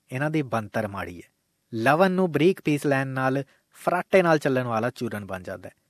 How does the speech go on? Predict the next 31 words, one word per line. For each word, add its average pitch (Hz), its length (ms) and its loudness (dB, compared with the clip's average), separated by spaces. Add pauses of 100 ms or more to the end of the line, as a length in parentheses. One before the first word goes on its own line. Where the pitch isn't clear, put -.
ਤੇ 120 100 -4
ਜੇ 120 120 0
ਇਸ 117 120 -2
ਵਿੱਚ 123 180 -2
ਕੋਲਾ 117 400 0
ਤੇ 127 140 -2
ਗੰਧਕ 107 380 -4
ਮਿਲਾ 143 260 2
ਦਿਓ, 131 220 -2 (440)
ਫਿਰ 180 220 4
ਜਲਨਸ਼ੀਲਤਾ 127 680 2
ਵੀ 143 120 0
ਵੱਧ 101 180 -4
ਜਾਂਦੀ 95 340 -8
ਹੈ। - 40 -20 (420)
ਭਾਰਤ 127 320 2
ਵਿੱਚ 147 160 -4
ਤਾਂ 147 280 0
ਆਸਾਨੀ 139 340 -2
ਨਾਲ 156 200 0
ਇਹ 131 140 -2
ਚੂਰਨ 117 320 -2
ਤੇ 113 120 -2
ਬਾਰੂਦ 98 320 -6
ਮਿਲ 90 160 -12
ਜਾਂਦਾ 87 260 -12
ਹੈ, - 140 -12
ਪਰ 104 100 -10
ਤਰਾਸਦੀ 107 540 -6 (100)
ਇਹ 135 200 -2
ਹੈ 113 120 -8